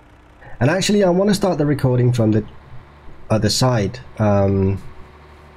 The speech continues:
now one thing to keep in mind when you do these recordings is that you wanna approach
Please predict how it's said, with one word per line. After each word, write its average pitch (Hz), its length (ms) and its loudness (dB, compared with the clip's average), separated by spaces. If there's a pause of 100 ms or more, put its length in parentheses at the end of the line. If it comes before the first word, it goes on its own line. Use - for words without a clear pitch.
(340)
now 165 180 2
one 196 220 0
thing 220 220 2
to 220 100 0
keep 196 260 0
in 175 120 4
mind 131 320 2
when 117 120 4
you 123 200 4 (180)
do 147 220 4
these 120 260 2
recordings 113 580 0 (120)
is 120 180 0
that 131 160 0
you 160 140 4
wanna 185 380 2
approach 160 720 -2